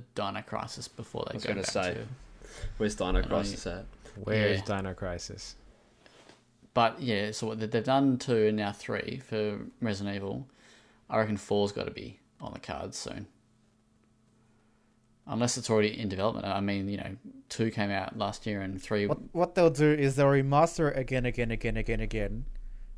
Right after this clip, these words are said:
Speaker 4: and then they'll do a, a remake.
Speaker 2: Jordan
Speaker 1: Right.
Speaker 2: can't wait for the R E five remaster.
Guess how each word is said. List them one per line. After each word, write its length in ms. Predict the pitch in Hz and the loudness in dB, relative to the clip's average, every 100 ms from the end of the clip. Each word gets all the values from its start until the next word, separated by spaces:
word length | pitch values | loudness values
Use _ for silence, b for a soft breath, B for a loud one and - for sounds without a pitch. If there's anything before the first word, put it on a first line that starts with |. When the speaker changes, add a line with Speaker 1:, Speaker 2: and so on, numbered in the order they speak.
| - | 0
Speaker 4:
and 120 | 131 | 4
then 120 | 135 | 4
they'll 100 | 127 | 4
do 320 | 123 120 110 98 | 2 0 0 -4
a, 40 | 104 | -4
a 200 | 107 107 | -4 -4
remake. 500 | 113 107 101 - - b b b b - | -4 -6 -8 -10 -16 b b b b -6
Speaker 2:
Jordan 260 | 110 107 | -2 0
Speaker 1:
Right. 80 | 101 | 0
Speaker 2:
can't 180 | 98 85 | 0 2
wait 200 | 95 98 | 4 2
for 100 | - | 0
the 220 | 95 92 | 0 2
R 220 | 76 90 | 2 2
E 80 | 87 | 0
five 360 | 85 85 87 87 | -4 -4 -4 -2
remaster. 600 | 95 92 92 - 101 | -6 -4 -8 -4 -4